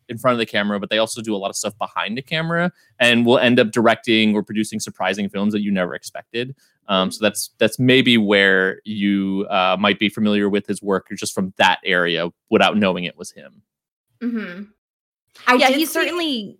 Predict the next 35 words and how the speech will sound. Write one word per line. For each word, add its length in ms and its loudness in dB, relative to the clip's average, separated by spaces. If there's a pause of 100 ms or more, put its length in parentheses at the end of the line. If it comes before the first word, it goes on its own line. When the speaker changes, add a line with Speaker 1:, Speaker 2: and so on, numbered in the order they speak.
(160)
Speaker 3:
his 200 -6
I 100 0
M 120 -2
D 120 -8
B 120 -6
was, 180 -10
like, 260 -12 (280)
a 60 -4
really 300 -6
long 260 -12
list 240 -8
of, 100 -12
like, 140 -10
a 60 -12
lot 380 0
of 380 -8 (220)
things. 480 -4
<laughs> 480 -8
Speaker 2:
Yeah. 220 -2
Speaker 3:
A 20 2
lot 140 0
of 80 -12
things. 320 -18 (240)
Speaker 2:
I 160 6
did 200 -6
see 220 -2
the 60 0
Monty 380 2
Python, 880 2 (180)
uh, 340 6
Broadway 320 2
show, 500 0 (200)
so 580 -2 (600)
I'm 120 -8
not 260 -4